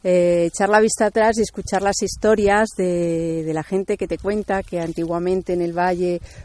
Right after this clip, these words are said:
pues, se decía que había brujas, que incluso los espacios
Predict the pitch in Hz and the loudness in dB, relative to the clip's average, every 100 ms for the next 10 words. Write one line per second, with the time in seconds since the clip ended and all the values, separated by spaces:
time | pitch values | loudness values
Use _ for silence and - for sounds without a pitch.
0 | - 160 - 160 151 165 156 151 151 143 | -6 -4 2 2 2 -2 -2 -2 0 0
1 | 151 247 - 202 196 202 208 - - - | 2 2 2 -2 0 0 -2 -6 -18 -20
2 | - - 175 170 175 170 - 165 160 156 | -14 0 0 0 0 -2 0 0 0 0
3 | 156 151 156 - 180 - 180 180 180 180 | -2 -4 -8 -4 -4 0 2 4 4 2